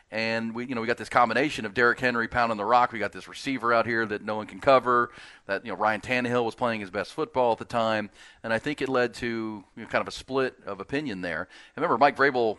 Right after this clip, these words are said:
the, the general manager, was brought in with Mike from the, he was from the, the Patriots tree, and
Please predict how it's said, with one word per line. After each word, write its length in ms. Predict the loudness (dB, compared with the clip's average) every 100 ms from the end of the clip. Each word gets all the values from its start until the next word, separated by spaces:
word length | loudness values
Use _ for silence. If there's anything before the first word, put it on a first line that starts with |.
| -8
the, 140 | -16
the 140 | -12 -10
general 280 | -4 -2 0
manager, 340 | 0 -2 -6
was 180 | -8 -12
brought 280 | -2 0 0
in 160 | 0
with 180 | -2 -2
Mike 280 | 0 -2 -2
from 200 | -6 -4
the, 100 | -6 -10
he 80 | -14
was 120 | -12
from 180 | -6 -4
the, 160 | -4 -6
the 200 | -10 -12
Patriots 500 | -8 -8 -6 -10 -10
tree, 440 | -8 -4 -4 -6 -16 -20 -20 -20 _ -10
and 600 | -6 -2 -2 -2 -4 -8